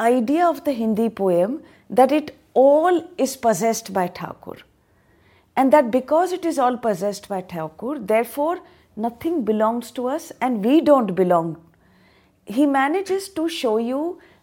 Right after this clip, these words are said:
the systemic nature of caste and what is the disenfranchisement that happens there. When you do it in English, it is almost like some things belong and some things are of the Thakur.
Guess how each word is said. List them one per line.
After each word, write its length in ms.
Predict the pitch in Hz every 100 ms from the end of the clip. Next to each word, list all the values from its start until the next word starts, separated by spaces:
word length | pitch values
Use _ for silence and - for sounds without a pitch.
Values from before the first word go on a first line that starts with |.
| -
the 180 | 220 320
systemic 920 | - - 339 - - 427 403 311 -
nature 380 | 202 175 170 180
of 260 | 156 -
caste 500 | - - - - - - _ _ _ _ -
and 300 | 247 240 190
what 380 | 247 285 311 -
is 200 | 311 311
the 100 | 339
disenfranchisement 1500 | 196 247 294 269 226 - 220 214 214 190 170 - 165 202 294 - - _ -
that 180 | 208 240
happens 560 | - 180 185 185 180 -
there. 220 | 110 - - _ _ -
When 220 | 214 254
you 80 | 311
do 240 | 208 262
it 160 | 359 370
in 120 | 311
English, 540 | 220 190 208 392 - - _ _ _ _
it 140 | 269 285
is 160 | 285
almost 420 | 277 277 339 370 294
like 220 | 285 294
some 360 | - 262 294
things 360 | 294 277 277 - _ _ 180
belong 500 | 202 208 233 339 349 -
and 120 | 247
some 280 | - 233 240
things 360 | 277 262 247 - -
are 380 | 247 247 262 -
of 260 | 208 196 -
the 60 |
Thakur. 500 | 185 175 117 - 151